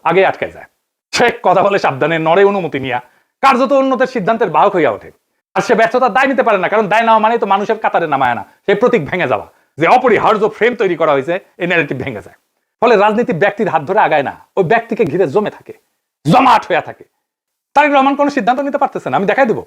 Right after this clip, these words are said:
সিদ্ধান্ত নিতে পারতেছে না, ওটা আমি দেখাই দেবো। এই কয়েকদিনের মধ্যেই এই অবস্থায় নেতার উপস্থিতি শক্তির চিহ্ন না, বরং স্থবিরতার প্রমাণ। অপরিহার্য নেতা মানে শক্তিশালী নেতা না, অপরিহার্য নেতা মানে এমন একজন যাকে ব্যবহার করা যায় না, শুধু পাহারা দেওয়া যায়। তাই দেখতেছেন না, খালি পাহারা আর পাহারা,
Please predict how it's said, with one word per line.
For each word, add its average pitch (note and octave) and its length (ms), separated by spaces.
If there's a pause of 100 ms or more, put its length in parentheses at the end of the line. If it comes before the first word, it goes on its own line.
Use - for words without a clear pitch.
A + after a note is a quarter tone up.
(120)
সিদ্ধান্ত E3+ 260
নিতে F3+ 160
পারতেছে F#3 360
না, F3+ 60
ওটা D#3+ 100
আমি D#3 100
দেখাই G#2+ 240
দেবো। - 160 (440)
এই C4+ 100
কয়েকদিনের B3+ 380
মধ্যেই C3 280 (840)
এই D4 140
অবস্থায় D#4 400
নেতার B3+ 280
উপস্থিতি A#3+ 360
শক্তির - 380
চিহ্ন F3 200
না, F3+ 160 (520)
বরং F#3 140
স্থবিরতার F#3+ 520
প্রমাণ। G#2 260 (840)
অপরিহার্য G3+ 480
নেতা A#3 260
মানে A#3 180 (180)
শক্তিশালী C3+ 460
নেতা A#2+ 200
না, - 140 (220)
অপরিহার্য A#3+ 420
নেতা B3+ 200
মানে B3+ 180
এমন D4+ 200
একজন G#3 260
যাকে F#3+ 160
ব্যবহার F#3 300
করা G#3+ 160
যায় F#3+ 140
না, G3+ 100
শুধু G#3 160
পাহারা D#3 280
দেওয়া G#2+ 160
যায়। F2+ 160 (200)
তাই A3 120
দেখতেছেন G3+ 340
না, G#3 120 (140)
খালি D4+ 200
পাহারা G3 320
আর E3+ 40
পাহারা, C#3+ 380